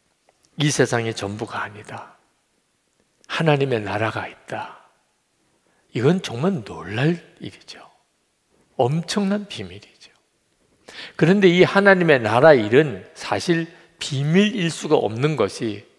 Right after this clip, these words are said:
뭐 누구나 다 볼 수 있는 성경에 기록되어 있어요. 그러니까 이런 걸 어떻게 비밀이라고 해요?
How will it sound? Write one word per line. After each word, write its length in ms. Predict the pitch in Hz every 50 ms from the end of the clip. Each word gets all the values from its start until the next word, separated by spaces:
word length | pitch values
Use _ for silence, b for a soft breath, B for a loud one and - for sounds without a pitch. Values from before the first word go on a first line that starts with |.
| _ _ _ _ _ _ _ _ _ _ _ _ _ _ _ _ _ _ _ _ _ _ _ _ _ _
뭐 360 | - 160 180 160 135 135 - 120
누구나 380 | 117 131 131 208 220 220 247 254
다 360 | - - - - - - - -
볼 160 | - 180 170
수 160 | 160 - - 170
있는 220 | 151 143 143 139
성경에 720 | 131 - 147 139 131 127 135 127 127 127 123 123 120 120
기록되어 580 | - - 131 131 127 123 - - - 120 110 113 - - -
있어요. 260 | - - - - - - _ _ _ _ _ _ _ _ _ _ _ _ _ _ _ _ _ _
그러니까 260 | - - 208 185 185
이런 300 | 175 175 160 185 190 196
걸 140 | 196 175 120
어떻게 260 | 101 98 - - -
비밀이라고 840 | - - - - - 117 120 143 139 190 165 139 123 110 - 104 92
해요? 200 | - - 120